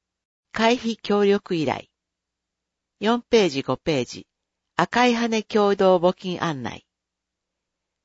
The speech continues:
六ページ。福祉行事の案内。七ページ。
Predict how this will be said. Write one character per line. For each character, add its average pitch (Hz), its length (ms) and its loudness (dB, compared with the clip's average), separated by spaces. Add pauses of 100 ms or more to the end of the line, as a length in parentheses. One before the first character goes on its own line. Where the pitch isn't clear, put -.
(140)
六 - 300 0
ペ 214 240 4
ー - 20 0
ジ。 - 220 -10 (600)
福 - 220 -2
祉 240 180 -2
行 214 240 4
事 139 160 -4
の 113 100 0
案 120 240 -4
内。 107 240 -10 (1040)
七 214 260 0
ペ 214 240 0
ー 139 40 0
ジ。 - 260 -14